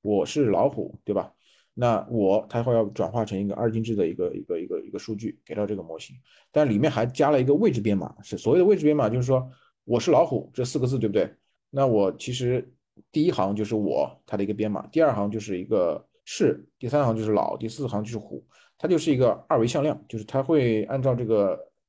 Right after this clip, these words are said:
这个，呃，一个是按照那个词编码，一个是按照顺序编码，它会形成一个二维向量，给到 encode 层。encode 层的话，它里面就我们刚刚讲到了这个注意力的这个，这个，这个机制，注意力的这个，这，这层网络模-，网络模型。然后呢，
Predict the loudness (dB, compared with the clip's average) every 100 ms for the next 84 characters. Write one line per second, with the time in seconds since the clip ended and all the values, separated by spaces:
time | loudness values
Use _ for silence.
0 | _ -8 -2 -2 -2 -6 -14 -20 -10 -6
1 | -6 -6 -2 0 2 2 2 0 -4 -2
2 | -2 0 -2 -2 -4 -2 -2 -2 -4 -6
3 | -6 -6 -6 -8 -6 -4 -4 -4 -10 -14
4 | -16 _ _ _ _ -2 0 4 4 4
5 | 2 -4 _ -10 -2 0 0 -6 -14 _
6 | _ _ _ 0 2 4 2 4 4 4
7 | 2 0 0 0 0 -2 -2 -6 -2 -2
8 | 0 -2 -2 -2 -2 -4 -4 -4 -2 -2
9 | -4 -4 -4 -4 -10 -18 -14 -12 -10 -10
10 | -10 -10 -10 -10 -6 -2 0 -2 -2 -4
11 | -6 -6 -8 -8 -10 -10 -12 -14 _ -10
12 | -8 -8 -10 -14 -20 _ _ _ _ _
13 | _ _ _ _ -20 -20 _ _ -4 0
14 | 2 0